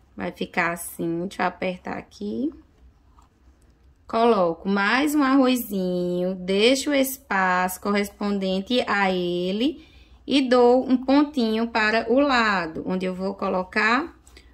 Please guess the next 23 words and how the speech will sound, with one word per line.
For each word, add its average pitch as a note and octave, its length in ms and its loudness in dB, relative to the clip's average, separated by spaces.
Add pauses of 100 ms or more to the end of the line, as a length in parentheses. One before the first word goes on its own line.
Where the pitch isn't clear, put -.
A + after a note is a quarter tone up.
(240)
a A3 120 -2
próxima G#3 520 -2
pedraria. G#3 800 -2
Vou F3 160 -6
puxar, F3+ 920 -2 (240)
coloco A#3 380 2
mais B3 480 4
um D#4 40 2
arrozinho C4+ 560 4
aqui A3+ 200 -2
na G#3+ 140 0
minha G3 260 -2
linha, F3 640 -4
vou G3 160 -4
deixar A3 420 0
aqui G#3 240 -6
o G3+ 40 0
espaço F#3+ 500 -4
que G3+ 100 -8
corresponde F#3+ 580 -6
ao F#3 80 -6
tamanho F3+ 460 -4
dele A#3+ 560 2